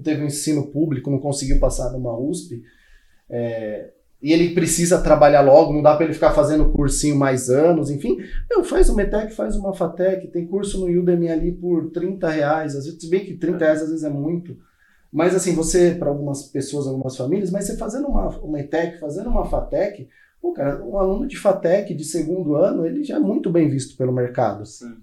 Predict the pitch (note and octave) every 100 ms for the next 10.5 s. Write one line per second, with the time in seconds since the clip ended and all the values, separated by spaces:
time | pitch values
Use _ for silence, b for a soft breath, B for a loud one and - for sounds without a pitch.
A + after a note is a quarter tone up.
0 | - G#3 C#4 A3 F#3+ F3+ G#3+ - C#3+ D#3
1 | F#3 - F#3+ G3+ G3 F#3 D3+ - - E3+
2 | - F#3+ F3 D3 F3+ F#3 A#3 F3+ F3+ G3+
3 | F3+ F3 D#3+ D3 D#3 E3 - C3+ B2 B2
4 | A#2 C3+ A2 - - - B B F3 A#3+
5 | A#3 F#3 - G3 F#3+ G#3+ A3 G3+ - -
6 | F3 G3+ E3+ D#3 B2 A#2 - - G3 F#3+
7 | G#3 F#4 - - F#4+ D#3+ C3 - D3+ D3+
8 | G3+ G3+ G3+ G3 G3+ A#3+ A#3+ G#3+ G#3+ F#3+
9 | F3 E3+ D#3 D3 - A3+ D#4+ A3+ E3+ D3
10 | G3 G3 G#3 - -